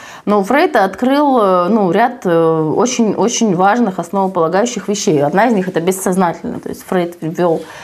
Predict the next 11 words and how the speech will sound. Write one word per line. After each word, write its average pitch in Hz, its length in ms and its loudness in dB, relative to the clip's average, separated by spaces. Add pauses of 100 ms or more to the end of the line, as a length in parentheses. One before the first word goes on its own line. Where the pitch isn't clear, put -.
(160)
в - 60 -16
широкий 185 460 0
обиход 175 440 -2
это 185 140 -8
понятие, 196 640 0 (320)
вообще 180 440 2
понятие 185 680 0
о 170 40 -2
сознательном 185 680 0
и - 20 -2
бессознательном. 190 840 -4